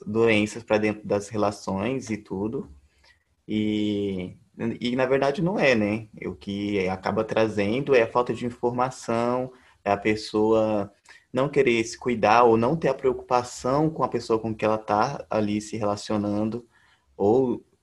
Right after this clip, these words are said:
mesmo que ela não tiver uma, uma relação afetiva, for só uma relação sexual. Então, é, pra além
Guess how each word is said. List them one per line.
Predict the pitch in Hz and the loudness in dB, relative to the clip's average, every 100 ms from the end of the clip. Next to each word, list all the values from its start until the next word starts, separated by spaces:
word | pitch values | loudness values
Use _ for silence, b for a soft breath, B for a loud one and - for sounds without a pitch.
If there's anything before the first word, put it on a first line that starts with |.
| _ | _
mesmo | 110 120 123 | 0 0 0
que | 156 | 0
ela | 135 120 | 2 2
não | 120 | 0
tiver | 120 107 104 107 110 | -2 2 4 6 4
uma, | 107 101 98 92 - | 2 0 -2 -4 -8
uma | - | -8
relação | 101 101 101 - 101 | -4 -2 -2 -2 -6
afetiva, | - 92 - 110 113 101 | -4 -8 -6 -6 -4 -4
for | 95 | -4
só | 95 101 | -6 -4
uma | 104 | -4
relação | 110 101 98 101 | -2 -4 -6 -8
sexual. | 98 98 - - 95 95 120 - B B B B | -8 -12 -8 -2 0 -2 -4 -10 B B B B
Então, | - 139 127 - _ - | -2 0 0 -6 _ -2
é, | 113 107 - - _ | 2 2 0 -8 _
pra | 127 120 | 2 4
além | 139 120 120 156 202 - | 4 4 4 2 -2 -6